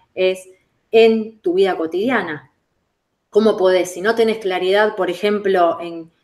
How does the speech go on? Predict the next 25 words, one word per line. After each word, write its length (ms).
cuál 220
es 160
el 100
sentido 800
que 360
tiene 260
tu 160
vida? 520
Por 120
ejemplo, 280
una 140
de 60
las 120
preguntas, 480
¿no? 200
que 160
planteaba 400
Cristian 380
también. 400
Si 160
no, 100
no 80
tenés 220
claridad, 720
simplemente 1040